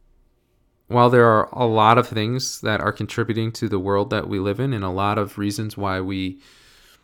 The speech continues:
see the effects of sin in our culture and in our world, in our government,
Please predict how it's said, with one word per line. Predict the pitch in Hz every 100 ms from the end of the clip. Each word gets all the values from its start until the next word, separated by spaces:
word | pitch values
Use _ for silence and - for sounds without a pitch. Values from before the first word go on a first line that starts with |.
| _ _ - - - - -
see | - - 113 110 113
the | 104 101 95 92 - _ _ _ _ _ _ _ _ _ -
effects | - - 101 - -
of | -
sin | - 107 107 120 135 _ _ -
in | 110
our | 98
culture | - 107 - 120 113 110
and | 101
in | 92
our | 90
world, | 98 107 107 98
in | 90
our |
government, | 85 113 113 107 101